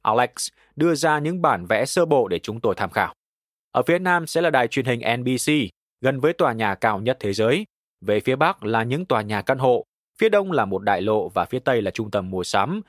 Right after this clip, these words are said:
gồm tám tòa nhà hướng về sông Hudson. Mọi căn hộ đều có một góc nhìn đẹp,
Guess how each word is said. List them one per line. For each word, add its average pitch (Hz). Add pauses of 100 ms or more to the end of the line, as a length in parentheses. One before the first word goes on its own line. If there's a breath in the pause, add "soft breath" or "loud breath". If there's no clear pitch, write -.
(180 soft breath)
gồm 127
tám 139
tòa 131
nhà 110
hướng 117
về 120
sông 113
Hudson. 120 (760)
Mọi 139
căn 180
hộ 165
đều 131
có 143
một 139
góc 165
nhìn 107
đẹp, 107